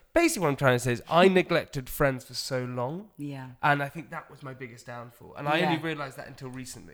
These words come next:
Speaker 1: My biggest failure, which I didn't realise, was the fact that I neglected and let down a lot of my family and a lot of my friends. And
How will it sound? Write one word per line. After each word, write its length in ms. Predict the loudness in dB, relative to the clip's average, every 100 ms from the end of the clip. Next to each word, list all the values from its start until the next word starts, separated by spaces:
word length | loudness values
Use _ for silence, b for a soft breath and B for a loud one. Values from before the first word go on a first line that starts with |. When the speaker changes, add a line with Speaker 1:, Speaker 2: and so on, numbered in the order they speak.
| -6
Speaker 1:
My 540 | -4 -2 -4 -6 -12 -20 _ _ _ _ _ _ _
biggest 440 | -16 -14 -14 -16 -12
failure, 300 | -12 -12 -14
which 140 | -14
I 20 |
didn't 200 | -12 -10 -10
realise, 380 | -10 -12 -12
was 240 | -10 -10 -14 b b b _ -18
the 320 | -14 -10 -10
fact 320 | -4 -4 -4
that 100 | -8
I 120 | -4 -2
neglected 840 | -4 -4 -4 -2 -4 -6 -8 -8 -8
and 240 | -8 -6
let 260 | -8 -10 -10
down 420 | -6 -4 -6 -10 -12
a 80 | -6
lot 240 | -2 -2
of 40 | -2
my 140 | -6
family 400 | -6 -6 -6 -10
and 100 | -12
a 40 |
lot 80 | -12
of 60 | -14
my 100 | -18
friends. 580 | -18 -14 -14 -18 -14 -10
And 40 | -8